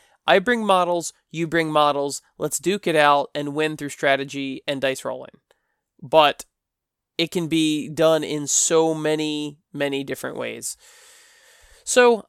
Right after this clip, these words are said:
I feel like this Guild Ball story, while it is a little fishy, I find it fascinating, and I do find it somewhat sad. Steamforged games are not going out of business.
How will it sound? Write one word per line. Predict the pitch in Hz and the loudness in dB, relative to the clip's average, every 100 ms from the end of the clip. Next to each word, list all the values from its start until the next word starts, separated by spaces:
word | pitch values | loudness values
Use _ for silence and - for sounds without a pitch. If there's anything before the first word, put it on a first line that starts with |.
| - | 4
I | 208 254 | 4 4
feel | - 226 202 | 0 0 2
like | 190 - | 2 2
this | 170 | 0
Guild | - 170 160 | 2 0 2
Ball | 160 151 | 2 2
story, | - 160 151 151 147 143 - - - - | 0 -2 0 2 0 -4 -10 -18 -20 -16
while | 156 175 180 175 | 2 6 8 6
it | 170 | 4
is | 190 | 2
a | 190 | 2
little | 190 208 | 2 0
fishy, | - 208 - 139 120 143 _ _ _ _ _ - | 2 2 2 -4 -6 -10 _ _ _ _ _ 0
I | 165 | 0
find | 160 190 190 | 4 2 2
it | 196 | 0
fascinating, | 185 156 143 - 143 135 139 139 | 4 4 4 -2 -2 -2 -2 -4
and | 151 | 0
I | 151 147 | 0 0
do | 143 190 190 | -4 -6 -2
find | 170 156 156 | 0 2 0
it | 156 - | -2 -2
somewhat | 151 143 135 - | -4 -4 -4 -2
sad. | - 120 113 117 _ _ _ _ _ - | 0 0 -2 -8 _ _ _ _ _ -4
Steamforged | - - 233 240 233 202 - | -2 2 2 2 2 2 2
games | 170 160 156 147 | 0 0 0 -2
are | 156 151 | 0 4
not | 160 165 | 4 4
going | 170 165 | 0 2
out | 151 | 2
of | 139 | 0
business. | 127 127 123 - | -4 -6 -8 -8